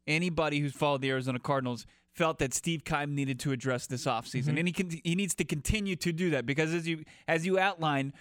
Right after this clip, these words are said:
Speaker 1: Marcus Gilbert is a guy that's played twelve games in the last two seasons.
Speaker 2: Mm-hmm.
Speaker 1: Now, one was injury related, the other one was P E Ds.
Speaker 2: <laughs>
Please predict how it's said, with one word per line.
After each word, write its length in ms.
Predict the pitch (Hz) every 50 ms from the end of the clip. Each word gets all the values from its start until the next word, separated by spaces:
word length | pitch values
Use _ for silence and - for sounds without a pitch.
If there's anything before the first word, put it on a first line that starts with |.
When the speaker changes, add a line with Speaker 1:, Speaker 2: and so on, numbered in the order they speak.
| - - _
Speaker 1:
Marcus 340 | - 160 175 175 196 180 170
Gilbert 300 | - 190 190 180 170 170
is 100 | 156 139
a 40 | -
guy 140 | 156 151 147
that's 120 | 139 131
played 320 | - - - 156 147 131
twelve 360 | - - 151 156 165 165 151 147
games 260 | 151 151 147 143 131
in 80 | 131
the 40 | 127
last 220 | 127 123 127 - -
two 160 | - 156 143
seasons. 420 | 123 - 143 135 123 117 117 123
Speaker 2:
Mm-hmm. 80 | 127 135
Speaker 1:
Now, 160 | 131 131 123 - - - - - -
one 180 | 151 160 170
was 160 | 190 196 175
injury 360 | 170 185 185 156 165 170 160 151
related, 420 | 143 139 135 131 131 139 151 -
the 100 | 151 151
other 140 | 156 165 170
one 140 | 165 165 160
was 120 | 156 143
P 160 | - - 180
E 220 | 180 180 175 170 160
Ds. 480 | 143 175 160 139 127 127 127 131 - -
Speaker 2:
<laughs> 40 | -